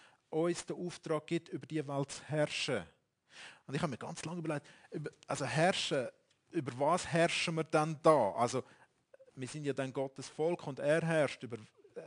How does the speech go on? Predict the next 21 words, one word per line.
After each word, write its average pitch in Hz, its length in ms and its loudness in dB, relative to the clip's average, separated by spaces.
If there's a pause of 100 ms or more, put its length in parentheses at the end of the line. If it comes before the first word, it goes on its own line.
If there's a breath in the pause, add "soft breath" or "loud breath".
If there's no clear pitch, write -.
(100)
können 131 180 -2
wir 175 100 0
dann 175 160 2
noch 175 120 0
über 175 280 -4
jemanden 170 320 -6
herrschen? - 480 -6 (1900 soft breath)
Ähm, 104 440 -4 (460)
am 131 120 -4
Anfang, 185 320 -2
wo 127 100 -4
Gott 135 280 -4
den 131 100 0
Auftrag 143 380 -4
gibt, - 160 -8
zu - 100 -12
herrschen, 131 340 -6
heisst 113 380 -8
das 117 140 -8
vor 113 180 -10
allem, 117 300 0